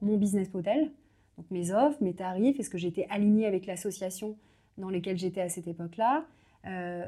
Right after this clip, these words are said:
mon système d'organisation aussi malgré tout, ma gestion du temps, la répartition de mon temps. Et progressivement, j'ai mis les choses en place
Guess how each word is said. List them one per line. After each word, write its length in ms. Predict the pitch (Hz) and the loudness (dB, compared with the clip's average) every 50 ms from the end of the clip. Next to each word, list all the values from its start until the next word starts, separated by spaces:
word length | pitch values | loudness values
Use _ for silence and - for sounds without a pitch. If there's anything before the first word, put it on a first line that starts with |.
| - - | -6 0
mon 240 | 202 202 214 214 | 4 6 6 6
système 400 | 202 - - 214 - - 214 208 | 4 2 2 0 4 6 6 6
d'organisation 680 | 202 196 185 185 185 185 190 180 185 185 180 180 - 190 | 6 6 4 2 0 0 0 2 2 0 0 -2 -6 -8
aussi 260 | 185 175 175 - - 196 | -6 -6 -6 -6 -6 -6
malgré 320 | 190 175 175 170 175 170 | -4 -4 -4 -6 -6 -2
tout, 120 | - - | 6 8
ma 140 | 285 254 202 | 8 8 8
gestion 300 | 170 180 175 170 180 180 | 4 2 0 -2 -2 -6
du 160 | 175 175 175 | -6 -6 -6
temps, 280 | 170 - 226 254 277 294 | -2 2 4 6 6 6
la 120 | 254 196 | 6 4
répartition 580 | 175 180 196 196 202 185 190 - 196 - - 180 | 2 0 -2 -2 -4 -4 -4 -8 -12 -10 -10 -8
de 60 | 175 | -8
mon 160 | 175 175 175 | -6 -6 -8
temps. 300 | 170 - - 247 294 320 - - _ _ _ _ _ _ _ _ - | -6 -2 0 2 2 0 0 -4 _ _ _ _ _ _ _ _ -8
Et 60 | 220 - | -8 -8
progressivement, 760 | - - - 277 262 - 240 226 220 - 214 196 214 247 294 | -4 2 6 6 8 8 8 6 6 4 2 4 6 8 8
j'ai 160 | 269 226 202 | 8 8 6
mis 140 | 190 202 220 | 6 6 6
les 140 | 214 202 190 | 6 4 2
choses 200 | - - 202 190 | 2 -2 -4 -4
en 140 | 180 180 170 | -4 -6 0
place 440 | 220 226 285 311 - - - - | 2 4 4 4 2 -2 -2 -6